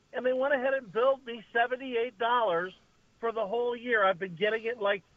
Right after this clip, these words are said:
you know, in a month at a time and paying for it. And I, I got running around for an hour and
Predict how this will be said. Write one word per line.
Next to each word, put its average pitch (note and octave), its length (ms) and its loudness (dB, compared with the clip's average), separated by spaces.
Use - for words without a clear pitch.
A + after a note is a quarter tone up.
you A3 120 -2
know, A3 160 6
in G3+ 60 4
a F#3+ 40 2
month G3 260 -2
at A3 80 -2
a G3+ 60 -6
time F#3+ 380 4
and G3 120 -4
paying F#3+ 380 2
for G3 240 6
it. G#3 100 2
And G#3+ 100 4
I, G#3+ 360 2
I B3+ 60 6
got A3+ 300 0
running A#3 260 2
around A3+ 420 0
for G#3+ 100 2
an F#3 80 -2
hour A3 340 0
and G3 120 -2